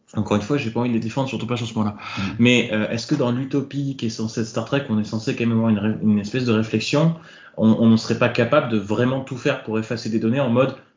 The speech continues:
Speaker 1: c'est pas pour nous, c'est quelque chose qui nous dépasse, tu vois. Euh, c'est vraiment dans le sens réflexion humaine, euh, de se dire ça, ça,
Speaker 2: Mais
Speaker 1: c'est, ça
Speaker 2: la
Speaker 1: peut
Speaker 2: vraie
Speaker 1: se
Speaker 2: que-,
Speaker 1: retourner contre nous et on préfère pas prendre de risque, on n'est pas prêt à ça, tu vois ce que je veux dire ?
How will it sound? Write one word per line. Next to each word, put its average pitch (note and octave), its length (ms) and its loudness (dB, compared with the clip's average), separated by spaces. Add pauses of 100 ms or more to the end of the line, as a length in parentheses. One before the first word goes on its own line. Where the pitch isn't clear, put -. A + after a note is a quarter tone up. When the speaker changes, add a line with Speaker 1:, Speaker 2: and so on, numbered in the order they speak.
(180)
Speaker 1:
c'est A2+ 280 -2
pas C3+ 120 2
pour B2 240 0
nous, D3 160 0
c'est B2 160 -8
quelque A2+ 120 -2
chose - 120 -6
qui A2+ 140 -2
nous G2+ 100 2
dépasse, A#2+ 640 0
tu - 140 -6
vois. A2 300 0 (360)
Euh, F2 640 -6
c'est G2+ 180 -2
vraiment C#3 260 6
dans C#3+ 100 4
le B2 60 0
sens D#3+ 320 2
réflexion C3 580 -2
humaine, C#3+ 400 2 (560)
euh, G#2+ 200 2
de G#2+ 120 -2
se G2+ 80 -6
dire D#3 160 0
ça, - 600 0 (140)
ça, - 280 0
Speaker 2:
Mais C3+ 220 10
Speaker 1:
c'est, B2+ 260 6
ça B2 160 -2
Speaker 2:
la B2+ 80 6
Speaker 1:
peut C3 60 8
Speaker 2:
vraie D3+ 80 10
Speaker 1:
se - 80 4
Speaker 2:
que-, D#3+ 60 2
Speaker 1:
retourner C#3+ 280 2
contre C3 320 -4
nous E3+ 380 2
et D3+ 320 2
on B2 260 -2
préfère B2 280 -6
pas C#3 100 -4
prendre C3 200 -2
de A#2+ 60 2
risque, D#3 220 2
on C3+ 40 0
n'est A#2+ 120 2
pas C3 100 2
prêt C#3+ 180 -4
à C#3 80 4
ça, C3 200 -4
tu - 120 -8
vois C3 60 -4
ce - 80 -10
que C#3+ 60 -8
je C#3 80 -4
veux D#3+ 60 -2
dire ? D#3+ 80 -6